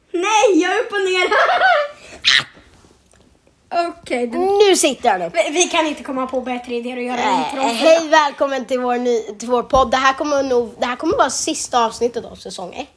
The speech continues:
Speaker 1: Ja, men för säsong två börjar typ om en vecka. Det, det är
Speaker 2: Det är
Speaker 1: lugnt.
Speaker 2: chill, det är
Speaker 1: Det är
Speaker 2: chill.
Speaker 1: chill, det är lugnt.
Speaker 2: Det är chill. Nej, säsong ett, säsong två börjar nog imorgon.
Speaker 1: Imorgon? Ja.
Speaker 2: Ja.
Speaker 1: Okej, så vi ska berätta lite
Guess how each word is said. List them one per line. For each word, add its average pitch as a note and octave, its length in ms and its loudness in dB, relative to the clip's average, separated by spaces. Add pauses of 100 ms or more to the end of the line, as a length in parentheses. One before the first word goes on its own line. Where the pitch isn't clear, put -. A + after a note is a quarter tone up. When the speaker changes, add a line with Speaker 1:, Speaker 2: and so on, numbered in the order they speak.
(840)
Speaker 1:
Ja, C#4 80 -10
men C#4+ 120 -2
för C#4+ 120 -6
säsong C#4+ 540 -2
två C#4+ 180 0
börjar B3 300 -2
typ B3 180 -12
om A#3+ 120 -10
en A#3 100 -8
vecka. A#3+ 400 -12
Det, B3 120 -16 (360)
det F4+ 80 0
är G#4+ 80 6
Speaker 2:
Det A#4 100 8
är - 40 6
Speaker 1:
lugnt. - 180 2
Speaker 2:
chill, F3+ 440 -4
det A3 80 0
är C4+ 100 -2
Speaker 1:
Det F4+ 80 -2
är E4 200 2
Speaker 2:
chill. A#3+ 120 0
Speaker 1:
chill, A#3+ 140 -4
det - 80 -10
är F4+ 180 -6
lugnt. - 220 -10
Speaker 2:
Det C4+ 60 -6
är C#4+ 40 -2
chill. C#4 280 -4
Nej, G#3+ 160 -8
säsong C4 340 -10
ett, - 220 -16
säsong A#3+ 320 -6
två A#3+ 180 2
börjar D4 280 2
nog G#3+ 280 -4
imorgon. G3 460 -8 (360)
Speaker 1:
Imorgon? B3+ 180 -16 (420)
Ja. D4 400 2
Speaker 2:
Ja. A#3 240 -4 (140)
Speaker 1:
Okej, B3+ 460 -8
så - 120 -4 (160)
vi D#4 140 0 (140)
ska C5 120 -2
berätta E4+ 320 0
lite B3 300 -6